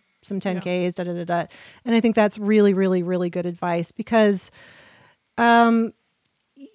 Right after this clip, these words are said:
Speaker 1: you don't, you don't know what you don't know.
Speaker 2: Mm-hmm.
Speaker 1: And i-, looking back, I can say, "Yes, I was overtrained and I was exhausted. It was the wrong thing to do." But what if I'd given up at that point and I'd said,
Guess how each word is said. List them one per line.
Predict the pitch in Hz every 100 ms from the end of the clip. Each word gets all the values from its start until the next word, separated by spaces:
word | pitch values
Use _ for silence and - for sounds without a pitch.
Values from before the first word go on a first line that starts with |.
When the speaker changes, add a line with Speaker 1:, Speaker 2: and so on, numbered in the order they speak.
| _ _
Speaker 1:
you | - 277
don't, | 247 359 415 202 _
you | - 269
don't | 330 381
know | 294 302
what | 320 269 247
you |
don't | 233 247 202
know. | 247 330 240 185 202 247 _ _ 220
Speaker 2:
Mm-hmm. | 180 190 - _
Speaker 1:
And | 262 262 254 254 254 240 214 _ _ _ _ -
i-, | - 294
looking | 269 269 254
back, | 240 294 302 247 -
I | 226
can | 247 269
say, | 247 233
"Yes, | 233 320 330
I | 202
was | 202
overtrained | 220 240 254 233
and | 226
I | 220
was | 214
exhausted. | 208 214 240 262
It |
was | 208
the | 208
wrong | 208 214
thing | 220
to |
do." | 214 302
But | 233
what | 247
if | 370
I'd | 302 247
given | 240 240
up | 233
at | 226
that | 220 294
point | - 160 147
and | 202
I'd | 208
said, | - 220 214 208